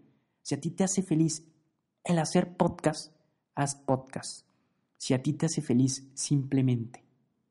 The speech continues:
el estar, el vivir,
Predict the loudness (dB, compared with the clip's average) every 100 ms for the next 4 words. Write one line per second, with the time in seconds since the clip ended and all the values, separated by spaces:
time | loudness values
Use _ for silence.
0 | _ _ _ _ _ _ 0 0 0 0
1 | -2 -2 -10 -20 _ _ _ _ _ -2
2 | -2 0 0 -2 -4